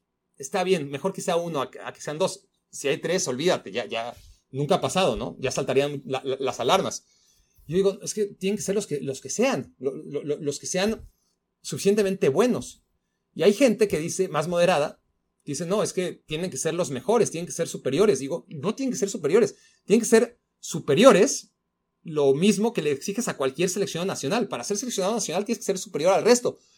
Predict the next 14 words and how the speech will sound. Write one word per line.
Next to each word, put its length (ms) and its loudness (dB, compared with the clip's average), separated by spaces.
pero 140 2
marcar 360 2
diferencias 840 2
y 80 -12
ser 260 6
muy 280 6
superior 400 6
al 100 6
resto, 520 4
eso 260 0
no 380 -2
tiene 360 0
por 300 -2
qué. 320 -2